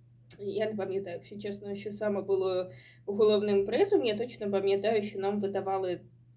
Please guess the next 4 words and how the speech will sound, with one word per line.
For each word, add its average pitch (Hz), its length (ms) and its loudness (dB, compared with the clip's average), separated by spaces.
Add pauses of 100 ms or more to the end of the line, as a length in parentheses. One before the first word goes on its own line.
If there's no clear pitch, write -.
ем, 180 420 -6 (600)
чупа-чупси. 208 640 -8 (600)
<laughs> - 680 -8
М, 214 180 -4